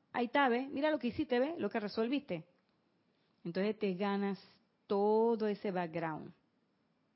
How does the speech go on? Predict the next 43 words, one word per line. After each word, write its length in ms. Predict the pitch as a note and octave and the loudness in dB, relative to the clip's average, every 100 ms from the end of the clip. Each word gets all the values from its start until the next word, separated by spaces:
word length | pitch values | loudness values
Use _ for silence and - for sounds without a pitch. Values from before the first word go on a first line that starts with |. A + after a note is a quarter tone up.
| _ - | _ -6
Viene 320 | F3 F3+ F#3 | -2 0 -2
para 280 | F3+ E3 D#3+ | -2 -4 -4
ti. 260 | D#3+ D#3+ - - - - | -6 -8 -10 -20 -20 -6
Y 100 | A#3 | -2
tú 120 | C4 | 2
dices, 260 | C4+ B3 - | 2 2 2
"Ay, 160 | D4+ D#4 | 2 4
pero 140 | B3+ B3+ | 2 2
esa 180 | D4+ | 2
no 80 | D4 | 0
es 60 | D4 | 0
mi 120 | D4+ | 2
energía". 480 | C#4 A#3+ C4 A3+ F3+ - | 2 2 2 2 0 -4
Sí 140 | C4+ B3+ | 2 2
es 100 | B3+ | 4
tu 80 | |
energía, 580 | C4 G#3+ F#3+ B3 G3+ E3 - _ _ | 2 2 0 2 2 0 -8 _ _
porque 360 | - G3+ F#3 F#3+ | -2 -2 0 -4
tú 340 | F#3+ D4+ F#4 - | 0 2 2 0
moviste 520 | A3 G3 G3+ D#4 - | -2 0 2 0 -2
ese 180 | C4 A#3+ | -4 -2
mar 200 | G#3 G3 | 0 0
de 60 | F#3+ | 0
emociones. 600 | F#3+ E3+ - E3+ D3 F3 - _ _ _ - - | -2 -4 -4 -4 -4 -12 -18 _ _ _ -20 -16
Y 160 | - F#3 | -4 0
decía 320 | F3+ E3+ G#3+ | 0 0 0
el 60 | A#3+ | 2
amado 300 | G#3+ A3 A#3 | 2 0 2
Pablo 220 | A#3+ A#3+ | 2 2
Veneciano 540 | A#3+ F#3+ E3+ - - A#3+ | 0 0 -4 -4 -2 0
y 80 | |
el 80 | G#3+ | 0
amado 260 | F3 F#3 A3 | 0 -2 -2
Mahashohan, 560 | G#3 F#3+ F3+ G#3 G3 - | -2 -4 -4 -4 -4 -6
"No 200 | F#3+ F3+ | -4 -2
muevas 520 | F3+ F3+ F3+ F#3 A3 - - | -2 -2 -2 -2 -4 -10 -8
el 160 | F#3 | -4
mar 240 | F3 E3+ F3 | -4 -4 -4
de 80 | |
emociones 520 | G3+ F3 - E3+ E3 F#3+ | -4 -6 -6 -6 -4 -4
de 120 | F#3+ | -4
tu 100 | G#3+ | -4
hermano, 460 | A#3 D#4 D#4+ G3 | -4 -4 -4 -8